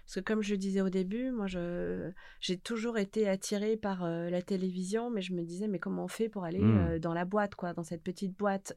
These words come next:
Speaker 1: Et, euh, et on a souvent tendance à se dire, il faut connaître quelqu'un, il faut être pistonné, mais en fait, pas du tout. Euh, la preuve en est, moi, j'ai réussi sans ça. Euh,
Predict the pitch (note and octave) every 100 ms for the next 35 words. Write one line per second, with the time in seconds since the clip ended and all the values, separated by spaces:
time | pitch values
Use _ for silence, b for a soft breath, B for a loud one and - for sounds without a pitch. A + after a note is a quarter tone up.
0 | - F3 E3 E3 D#3+ D#3+ B B B B
1 | - - C3+ F3+ F3 F3+ F#3 F3+ - -
2 | G#3+ A3+ A3 G3 G3 F#3+ G3 F#3 G3 A3+
3 | G3+ F#3 - A3+ A3 G#3 G3 - G3 G3
4 | - G#3+ G#3+ G#3+ F#3+ F#3+ G#3 G3+ G3 F#3
5 | F3+ G3+ G3 G3 G3+ G3 F#3 F#3+ G3 _
6 | _ - G#3 G3+ G3 A3+ A3+ E3+ E3 E3+
7 | E3 - F#3+ F#3+ G3 G3 F3 F3 E3 D#3+
8 | E3+ F3 - - F#3 E3+ D#3+ G#3+ - B
9 | B B B B - E3+ D#3+ D3+ D3 C#3+
10 | C3+ G2+ G2+ G1+